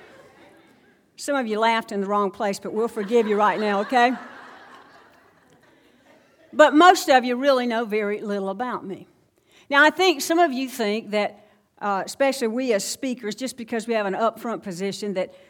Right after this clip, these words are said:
we sit at home and we read our Bible twenty-four hours a day. Uh, we pray another twenty-four in the same day. We, uh, we have perfect homes. We don't get upset.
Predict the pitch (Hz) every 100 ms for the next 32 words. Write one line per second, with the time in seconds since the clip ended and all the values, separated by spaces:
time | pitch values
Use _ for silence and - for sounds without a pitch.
0 | _ 247 311 - 311 294 277 208 208 220
1 | 208 254 233 233 214 208 208 185 180 185
2 | 208 - 220 226 226 214 196 190 208 214
3 | 185 170 170 202 - _ _ _ _ _
4 | _ _ _ _ - 202 190 185 180 -
5 | _ - 254 254 277 285 247 226 269 277
6 | 247 269 240 233 247 226 214 233 220 214
7 | 202 180 190 220 - - _ _ _ -
8 | - 220 269 247 226 214 - _ _ 247
9 | 285 254 254 - 285 277 285 202 - 254
10 | 254 262 262 269 262 - 233 247 240 247
11 | 240 - - 233 226 233 233